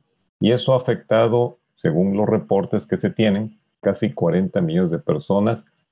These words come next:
en cuestiones de falta de alimentación, y esto, eh, ha sido en más o menos veintitrés países.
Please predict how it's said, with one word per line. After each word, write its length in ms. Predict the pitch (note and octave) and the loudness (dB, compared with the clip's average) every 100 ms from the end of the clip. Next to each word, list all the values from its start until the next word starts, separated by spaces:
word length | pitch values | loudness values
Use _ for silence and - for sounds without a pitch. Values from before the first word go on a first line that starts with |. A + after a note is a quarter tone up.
| - | -8
en 100 | - | -4
cuestiones 580 | - - - F2 E2+ C2+ | -4 -2 0 2 0 -2
de 280 | C#2+ C#2 - _ _ _ | -2 -4 -6 _ _ _
falta 320 | F2 E2+ - | -2 0 0
de 260 | D2+ D#2+ D#2 | 0 0 0
alimentación, 800 | E2 F#2+ G2 F#2+ A#2+ B2 B2 C#3 _ _ _ _ _ | 2 2 0 0 0 2 0 -2 _ _ _ _ _
y 160 | - F#2+ | 0 0
esto, 520 | F#2+ - G#2+ G#2 - - | 0 -2 0 0 -2 0
eh, 180 | F#2+ - | 0 2
ha 120 | F#2+ | 0
sido 240 | - F#2+ | 2 2
en 120 | F#2+ F2 | 4 2
más 200 | F2+ - | 0 0
o 60 | |
menos 260 | E2 E2+ D2+ | 0 0 0
veintitrés 580 | C#2+ C2 - - F2 - | -2 -2 -6 -2 -2 -2
países. 640 | - B1+ B1+ - - - | -4 -2 -2 -4 -10 -12